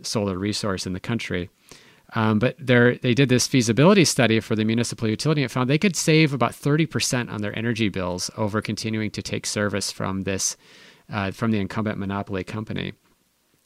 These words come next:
And so it created this campaign, it created this big movement in the city, uh, this big conversation about, is it possible for us to take over the utility company? Um,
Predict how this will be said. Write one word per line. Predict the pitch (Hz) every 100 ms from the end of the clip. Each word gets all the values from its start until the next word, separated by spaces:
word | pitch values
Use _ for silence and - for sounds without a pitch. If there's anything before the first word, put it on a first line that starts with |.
| -
And | 131 120
so | 131 123 -
it | 135
created | - 143 160
this | 120 -
campaign, | 120 107 - 175 127
it | 101
created | - 117 120 113
this | 107
big | 131 110
movement | 107 147 131 92 - - - - _ -
in | 151
the | 165
city, | - 117 104 104 101 _ _ _
uh, | - 104
this | 110 -
big | 123
conversation | - 117 104 - 180 180 127
about, | 107 104 107 -
is | 123 123
it | 120
possible | - 123 120 117
for | 113 -
us | 113 -
to | 113
take | 110 104
over | 107 107
the |
utility | 98 - 110 104
company? | - 98 95 92 92 - - _ _ 107
Um, | 92 92 95